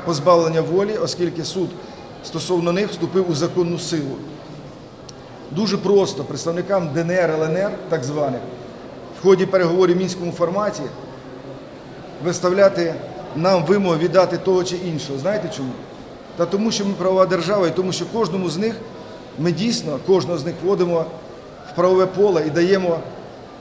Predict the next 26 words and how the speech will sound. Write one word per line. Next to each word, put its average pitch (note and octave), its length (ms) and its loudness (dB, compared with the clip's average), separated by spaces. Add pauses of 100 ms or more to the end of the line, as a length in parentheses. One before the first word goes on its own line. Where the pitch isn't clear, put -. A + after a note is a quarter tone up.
визначаємо F3+ 500 2
процесуальний F3+ 400 2
статок, C3+ 400 0 (680)
статус. - 600 0 (220)
Він F#3+ 200 0
або F3+ 220 2
свідок, G3+ 420 -2 (560)
або E3 400 4 (400)
підозрюваний, F3 560 2
обвинувачений, E3 680 0
таке D#3+ 180 -8 (120)
інше. - 160 -8 (440)
І, F3+ 100 -2
звичайно F#3 500 2
ж, C3+ 100 -4
ми G3 140 4
інформуємо F3+ 760 0
адвокатів, F3 800 0 (440)
які E3+ 240 -2
інформують F#3+ 580 -2
їхніх F#3 360 -2
близьких. F3 520 0 (520)
І E3 80 -2
тому G#3 320 0 (100)
та - 160 6
сторона F3 480 -2